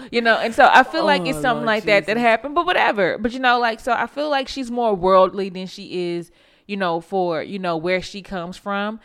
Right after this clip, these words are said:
Speaker 2: Yeah.
Speaker 1: And I, and I think that's something that happens when people have a lot of money. They start to judge, um,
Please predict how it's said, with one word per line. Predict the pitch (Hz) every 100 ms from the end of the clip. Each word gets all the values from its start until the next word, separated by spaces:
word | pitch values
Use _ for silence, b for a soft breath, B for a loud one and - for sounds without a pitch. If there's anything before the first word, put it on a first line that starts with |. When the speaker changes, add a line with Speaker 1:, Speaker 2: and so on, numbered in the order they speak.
| B
Speaker 2:
Yeah. | 180 165
Speaker 1:
And | 262
I, | 285
and | 302
I | 302
think | 294 349 359
that's | 254 247
something | 247 220 220 214
that | 196
happens | 185 190 185 - 185 180 180 -
when | - 185 180
people | 196 180 180
have | 175 180 170
a |
lot | 170 160
of | 165
money. | 180 190 185
They | 175 180
start | - 214 208 -
to | 208
judge, | 170 165 170 160 160 156 b b b b b
um, | 190 175 160 156 139 -